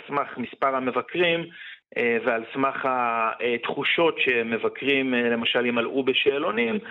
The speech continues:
עד כמה לדעתם החוויה הייתה... אה, אה, אה, מעוררת השראה, עד כמה זה השפיע עליהם, לאורך כמה זמן זה השפיע עליהם. אה, יש מחקרים, אה, שקשורים לפסיכולוגיה חברתית, שעוסקים בהשתאות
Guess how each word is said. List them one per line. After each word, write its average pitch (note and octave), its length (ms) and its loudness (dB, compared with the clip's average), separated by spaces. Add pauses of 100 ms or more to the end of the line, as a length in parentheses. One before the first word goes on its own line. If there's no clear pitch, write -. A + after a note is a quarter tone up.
(340)
עד D#3+ 160 0 (120)
כמה D#3+ 600 2 (100)
לדעתם B2+ 720 0
החוויה A#2+ 520 0
הייתה... A2+ 540 0 (220)
אה, A2 500 -2 (180)
אה, G#2+ 280 -10 (800)
אה, A2+ 240 -10 (300)
מעוררת B2 680 2
השראה, D#3 680 2
עד C3+ 120 -2 (120)
כמה A#2 220 -4
זה A#2+ 60 -2
השפיע G3+ 440 2
עליהם, D#3+ 380 4
לאורך G#2+ 340 2
כמה B2+ 180 -2
זמן G#3 260 0
זה A3 60 4
השפיע F3 400 2
עליהם. D3 280 2 (680)
אה, A#2+ 600 2
יש - 120 2
מחקרים, D3 680 2
אה, B2 540 2 (200)
שקשורים B2 400 0
לפסיכולוגיה B2 560 2
חברתית, A2+ 640 2
שעוסקים A2+ 460 -2
בהשתאות C3 800 0